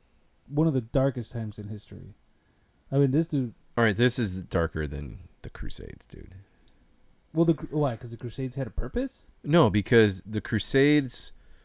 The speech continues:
Speaker 2: were, all right, the Crusades were battles. Okay, there was, there was a
Speaker 1: Mm, yeah,
Speaker 2: crusade,
Speaker 1: okay, yeah,
Speaker 2: there was a
Speaker 1: okay.
Speaker 2: crusade to
Speaker 1: Right.
Speaker 2: go there.
Speaker 1: I
Speaker 2: Like,
Speaker 1: see your point. I see
Speaker 2: like,
Speaker 1: your point.
Speaker 2: they weren't,
Speaker 1: They're
Speaker 2: like,
Speaker 1: both dark.
Speaker 2: yes,
Speaker 1: Let's
Speaker 2: but,
Speaker 1: just put it that way.
Speaker 2: but when, but, like,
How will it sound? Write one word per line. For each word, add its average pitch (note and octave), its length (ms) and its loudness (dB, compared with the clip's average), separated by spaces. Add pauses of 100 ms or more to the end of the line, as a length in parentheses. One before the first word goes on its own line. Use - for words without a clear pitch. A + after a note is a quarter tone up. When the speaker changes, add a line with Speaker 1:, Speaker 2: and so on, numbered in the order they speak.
(180)
Speaker 2:
were, G#2+ 580 4 (1160)
all G#2 80 0
right, F2 100 -4 (420)
the G#2 80 -4
Crusades B2+ 720 0 (100)
were F2+ 160 -10
battles. - 640 -2 (640)
Okay, G2 260 -4
there G2 140 2
was, G#2+ 140 0
there B2 100 6
was B2+ 100 6
a C3+ 60 4
Speaker 1:
Mm, C3+ 40 0
yeah, - 40 -8
Speaker 2:
crusade, D#3 520 10
Speaker 1:
okay, C#3 160 0
yeah, B2+ 120 4
Speaker 2:
there B2 100 8
was C3 120 8
a C3+ 40 6
Speaker 1:
okay. A2+ 80 2
Speaker 2:
crusade D#3 540 6
to C#3 120 2
Speaker 1:
Right. C3 80 2
Speaker 2:
go A2+ 220 8
there. E2+ 320 -2
Speaker 1:
I - 40 2
Speaker 2:
Like, E3+ 120 8
Speaker 1:
see F#3+ 80 8
your E3 100 10
point. A2 260 -4
I - 20 -8
see A#2+ 60 0
Speaker 2:
like, A#2 120 4
Speaker 1:
your A#2 80 -6
point. A2 240 -8
Speaker 2:
they C3+ 140 8
weren't, D#3+ 300 4 (240)
Speaker 1:
They're E3 340 4
Speaker 2:
like, F3 120 8
Speaker 1:
both F3 180 6
dark. A2+ 320 -2
Speaker 2:
yes, D#3+ 240 6
Speaker 1:
Let's D#3 80 6
Speaker 2:
but, G3 60 8
Speaker 1:
just F3+ 120 4
put E3+ 100 8
it - 60 2
that G#2 200 -8
way. G2+ 60 -14
Speaker 2:
but C3+ 120 6
when, C3 440 2
but, A#2 120 2
like, A2+ 260 2